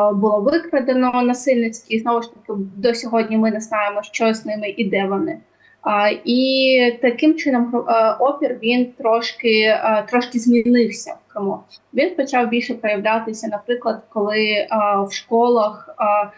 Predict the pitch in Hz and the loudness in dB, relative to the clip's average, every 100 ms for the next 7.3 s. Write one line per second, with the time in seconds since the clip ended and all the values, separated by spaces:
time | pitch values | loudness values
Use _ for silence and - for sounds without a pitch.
0 | - - 226 - 254 220 202 214 214 214 | -8 -2 -2 0 0 0 0 0 0 0
1 | - 202 196 - 240 220 214 - - 214 | -4 -8 -6 0 0 0 -2 -8 -2 0
2 | 214 202 220 - 233 214 208 220 214 202 | 0 -4 -8 -2 0 -2 -4 -4 -4 -8
3 | - 214 202 220 - 220 233 233 - 196 | -6 -4 -4 -6 -6 -2 -2 -2 -4 -4
4 | 196 - 214 196 196 - - 202 196 202 | -4 -4 -4 -4 -4 -8 -8 -4 -2 -4
5 | 202 233 226 220 220 - 208 - 220 233 | -6 -6 -4 -2 -2 -2 -4 -2 0 0
6 | 233 220 - 220 202 202 214 - - 220 | -2 -6 -6 -8 -6 -4 -6 -6 -12 -12
7 | - 220 214 | -4 -4 -4